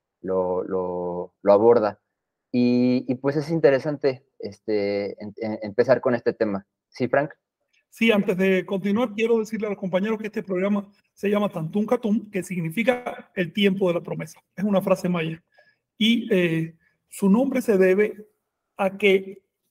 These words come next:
Speaker 2: cuando hablamos de las profecías, que, las famosas profecías mayas, que en realidad son de todos los anahuacas, estamos enlazando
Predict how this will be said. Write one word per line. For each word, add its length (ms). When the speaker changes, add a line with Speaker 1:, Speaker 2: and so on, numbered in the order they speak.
Speaker 2:
cuando 200
hablamos 320
de 60
las 100
profecías, 640
que, 400
las 100
famosas 380
profecías 460
mayas, 240
que 100
en 100
realidad 280
son 200
de 80
todos 320
los 160
anahuacas, 440
estamos 420
enlazando 520